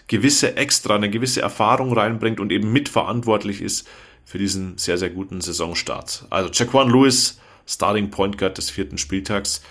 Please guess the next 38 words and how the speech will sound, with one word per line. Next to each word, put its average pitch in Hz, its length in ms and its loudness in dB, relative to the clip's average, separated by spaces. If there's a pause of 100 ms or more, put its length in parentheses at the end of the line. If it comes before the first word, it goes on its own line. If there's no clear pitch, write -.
(260)
Dann 135 160 6
muss 151 220 6
Kendall 127 320 4
McCallum 120 500 4
natürlich 101 520 -2
in 101 80 -8
die 98 100 -2
Starting 98 360 0
Five. 113 440 2 (220)
Einunddreißig 104 680 -2
Punkte 104 500 0 (960)
gegen 135 220 4
die 120 80 6
Bayern, 107 380 2
vier 120 260 4
Rebounds, 107 360 4
vier 127 180 0
Assists, - 460 0
sieben 135 220 0
Steals. 127 680 2 (480)
Puh, - 100 -14 (460)
das - 220 -2
war 101 100 2
eine 95 220 0
richtig, 107 420 -4
richtig - 260 -12
starke 82 340 -2
Leistung. 98 540 0 (1040)
Und 147 140 4
dann 160 140 6
gehe 135 140 4
ich 175 180 4
auf 143 140 -2
der 123 120 2
drei 120 400 2
mit 175 140 -2
einem 135 220 0
Spieler, 165 580 0